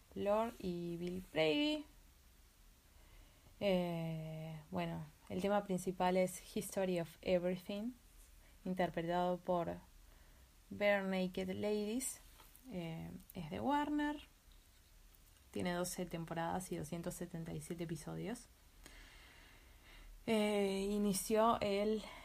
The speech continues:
veintiséis de septiembre de dos mil diez, de dos mil siete y este dieciséis de mayo es su última emisión, al menos en,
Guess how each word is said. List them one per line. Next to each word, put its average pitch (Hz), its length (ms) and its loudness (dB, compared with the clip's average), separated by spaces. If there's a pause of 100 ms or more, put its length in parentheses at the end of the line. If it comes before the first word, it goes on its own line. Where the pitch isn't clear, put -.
(840)
veintiséis 185 840 2
de 190 300 6
septiembre 180 560 0
de 185 80 4
dos 170 120 0
mil 185 380 -2 (220)
diez, 190 400 -2
de 180 140 0
dos 170 100 0
mil 196 160 0
siete 240 480 2 (300)
y 233 240 2 (640)
este 220 460 -2
dieciséis 190 680 0
de 226 120 0
mayo 226 480 0 (640)
es - 280 -4 (120)
su - 340 -4 (120)
última 196 420 2
emisión, 180 440 -2
al 170 120 -2
menos 170 500 -6
en, 160 380 -4